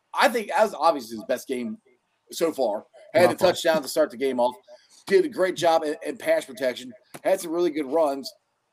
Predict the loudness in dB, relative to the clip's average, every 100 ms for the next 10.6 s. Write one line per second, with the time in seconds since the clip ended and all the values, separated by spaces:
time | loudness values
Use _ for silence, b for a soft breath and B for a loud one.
0 | -18 -16 -10 -6 -4 -6 -10 -18 -18 -14
1 | -6 2 4 4 2 0 0 0 0 -2
2 | -2 -2 -2 -6 -8 -10 0 0 0 -2
3 | -4 -6 -10 -6 -6 -4 -4 -4 -6 -8
4 | -8 -6 -8 -6 -4 -4 -2 -2 -4 -8
5 | -12 -12 -8 -2 -2 -2 -2 0 0 -4
6 | -4 -10 b b b 0 2 4 4 4
7 | 4 4 0 -6 _ _ _ -20 -20 -20
8 | -20 _ _ _ 0 4 6 4 2 -2
9 | 0 2 4 4 4 0 -2 -2 2 2
10 | 4 0 -4 -2 -2 -2